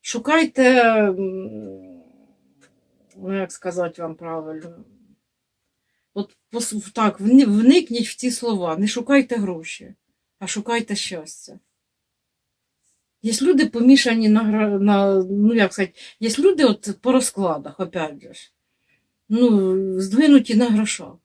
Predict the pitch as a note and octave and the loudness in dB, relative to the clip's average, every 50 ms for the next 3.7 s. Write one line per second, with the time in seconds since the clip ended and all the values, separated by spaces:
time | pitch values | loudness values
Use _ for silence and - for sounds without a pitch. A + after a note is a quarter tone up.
0 | _ _ E3 F3+ F3+ F3+ F3 G3+ A#3 D4 D#4 C4+ C4+ B3+ - - A#3+ A3 A#3+ A3 | _ _ _ -12 -12 -8 -4 2 4 6 8 8 8 8 6 -2 -4 0 2 4
1 | G#3+ G#3 G3+ G3 F#3+ - - _ _ _ - A3+ A#3 A#3+ C4+ D4 C#4+ C#4 B3+ - | 4 4 4 2 -2 -4 -16 _ _ _ -6 -4 2 2 4 4 4 4 2 2
2 | A#3+ A3+ A3 A#3 A3+ A3 G#3+ G#3 G3+ G3+ G3+ G#3 G3+ G3 - - - A3+ A3 A3 | -2 -2 -2 0 2 4 4 4 4 4 4 4 2 0 -2 -6 -6 -4 -2 -2
3 | A3 - C4+ C4+ C#4 C4+ C4 A#3+ A#3+ A#3+ A#3 A3+ G#3+ A3 | -2 0 2 4 4 4 4 2 0 -2 -2 -2 -4 -4